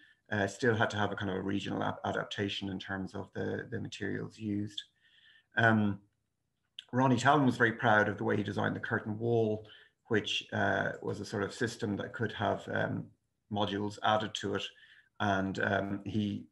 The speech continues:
he was telling us, uh, when we spoke to him about it, that the, there's a male-female connection so that you can add panels on. It's a dry joint. So he said the building had been extended three times, but nobody could tell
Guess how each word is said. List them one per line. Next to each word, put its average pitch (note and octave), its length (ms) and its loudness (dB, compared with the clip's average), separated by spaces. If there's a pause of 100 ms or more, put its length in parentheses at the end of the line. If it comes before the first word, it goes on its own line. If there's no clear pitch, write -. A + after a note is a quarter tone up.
he G#2 100 -4
was G#2 160 -2
telling G#2 240 2
us, - 320 -6
uh, G#2 240 -2
when G2+ 100 -4
we G2+ 80 -4
spoke A#2+ 200 -2
to A#2+ 80 -4
him G2+ 60 -2
about G2+ 180 -2
it, - 120 -6
that G#2 220 -6
the, G#2+ 220 0 (280)
there's G2+ 120 -8
a G#2 60 0
male-female G#2 720 4
connection G2 600 -4
so G2 220 -4
that G2 200 -6
you G2 140 -8
can G2 340 -8 (300)
add G#2+ 240 2
panels G2+ 420 -2
on. G2+ 380 0 (300)
It's G#2 160 -12
a G2 40 -6
dry G#2 360 4
joint. G2+ 480 0
So G2+ 280 -2
he G#2+ 120 -2
said G#2+ 220 -4
the - 60 -8
building G#2 280 0
had G2 120 -4
been G#2 120 -6
extended G2+ 460 -6
three G2+ 200 -6
times, G2+ 400 -2
but - 160 -10
nobody G2+ 380 -6
could - 220 -16
tell G#2 420 -4